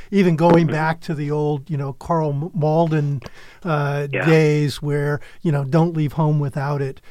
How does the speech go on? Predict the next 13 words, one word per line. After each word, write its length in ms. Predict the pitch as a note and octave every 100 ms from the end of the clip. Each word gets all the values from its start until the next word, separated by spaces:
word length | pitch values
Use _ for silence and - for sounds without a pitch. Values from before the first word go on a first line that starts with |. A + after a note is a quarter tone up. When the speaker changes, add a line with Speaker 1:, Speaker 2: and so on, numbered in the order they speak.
| - -
Speaker 1:
uh, 360 | D3+ C#3 C3+ C#3
was, 540 | D3 C3+ C#3+ C#3 B2 G#3
was 300 | C3+ C#3 A#2
the 100 | D3+
touchstone. 720 | D#3+ E3 - - C3+ C3 C3+ - - - -
Uh, 220 | D#3 D3+
Speaker 2:
Mm-hmm. 140 | A2+ C#3+
Speaker 1:
but 200 | F#3+ A3+
more 240 | A3 -
recently, 720 | A#3+ E4 - G#3+ D#3 D3+ D3+
I 160 | E3 D#3+
noticed 540 | D#3+ E3+ D#3+ D3 -
that, 240 | D#3+ D#3